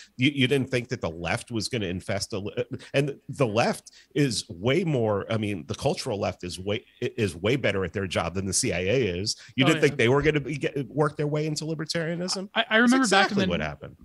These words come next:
Speaker 2: I remember back in the nineties, there was this Libertopia conference, um, I watched with Robert Anton Wilson, the sci-fi writer, and, uh, he had, like, a lot of strange ideas. Uh,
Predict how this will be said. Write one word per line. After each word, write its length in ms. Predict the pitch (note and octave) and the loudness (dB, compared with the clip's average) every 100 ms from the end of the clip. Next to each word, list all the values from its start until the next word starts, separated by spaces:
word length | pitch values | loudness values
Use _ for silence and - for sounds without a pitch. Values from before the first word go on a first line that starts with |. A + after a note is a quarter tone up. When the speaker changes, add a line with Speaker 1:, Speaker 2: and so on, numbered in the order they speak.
| - | -4
Speaker 2:
I 20 | G#3 | 2
remember 220 | A3 A3 | 2 4
back 180 | G3+ G3+ | 2 2
in 60 | |
the 60 | F3+ | -2
nineties, 640 | E3 E3+ F3+ E3 E3 D3 - | 0 0 -2 -2 -4 -6 -6
there 120 | E3+ | -4
was 180 | E3+ D3 | -4 -4
this 220 | E3 - | -6 -4
Libertopia 640 | F3 E3+ - E3 D#3+ D#3+ | -6 -6 -4 -4 -4 -6
conference, 720 | - E3 D3+ E3 D#3 D#3 - - - _ _ - | 0 -2 -2 -8 -6 -6 -8 -12 -20 _ _ -2
um, 480 | D#3 D3+ D3+ D3+ - _ | -2 0 -4 -8 -12 _
I 100 | - | -4
watched 520 | E3+ D#3+ E3 D#3+ - F3 | 0 4 2 2 -4 -2
with 300 | E3 D#3 - - | -2 -2 -6 -6
Robert 320 | G3+ E3+ E3 | 0 0 0
Anton 340 | E3 D#3+ E3+ D#3 | -6 -4 -4 -4
Wilson, 460 | D3+ D#3 - D3+ | -6 -6 -6 -8
the 60 | C#3+ | -8
sci-fi 420 | C#3+ D#3+ D3+ D#3 | -6 -6 -8 -8
writer, 400 | D3+ D3 A3+ A3+ - - - - | -10 -10 -12 -14 -18 -20 -20 -6
and, 320 | E3+ D#3+ D#3 | -4 -2 -2
uh, 140 | D#3+ E3 | -2 -4
he 180 | F#3 A#3+ | 0 2
had, 160 | A#3+ | 4
like, 120 | F#3 F3 | 2 -2
a 40 | |
lot 140 | E3 | -2
of 100 | D#3+ | -2
strange 360 | - - D3+ D3 | -6 -8 -8 -8
ideas. 540 | D3 D3 D3+ D3 D3 - - - _ | -8 -6 -6 -6 -8 -12 -18 -20 _
Uh, 220 | F#3 E3 | 0 0